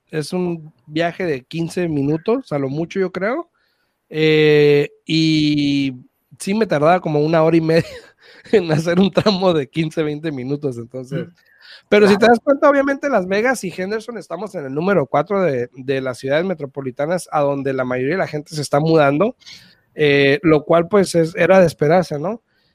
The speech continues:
Speaker 3: Pero fíjate,
Speaker 1: Eh,
Speaker 3: también hay muchos de, de Florida y también de Texas.
Speaker 1: Sí. ¿A qué se debe que la gente quiere ir a Florida? Yo no entiendo.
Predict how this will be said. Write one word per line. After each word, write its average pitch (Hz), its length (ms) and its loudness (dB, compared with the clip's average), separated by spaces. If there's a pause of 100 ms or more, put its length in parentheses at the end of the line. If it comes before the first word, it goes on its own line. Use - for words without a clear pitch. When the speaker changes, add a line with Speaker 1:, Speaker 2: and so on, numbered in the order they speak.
(120)
Speaker 3:
Pero - 180 4
fíjate, - 160 2
Speaker 1:
Eh, - 20 -2
Speaker 3:
también 262 200 4
hay 269 60 2
muchos 277 260 -6
de, 226 180 0
de 190 260 -4
Florida 247 640 0
y 220 100 -4
también 175 260 -4
de 254 60 -2
Texas. 214 320 -2
Speaker 1:
Sí. 233 160 -2 (1700)
¿A 196 200 -2
qué 285 140 0
se 339 120 2
debe 330 260 2
que - 100 -2
la 165 140 0
gente 214 300 -4
quiere 233 240 -4
ir 247 40 2
a 233 60 0
Florida? 143 360 -4
Yo 160 140 -4
no 202 80 -4
entiendo. 147 600 -6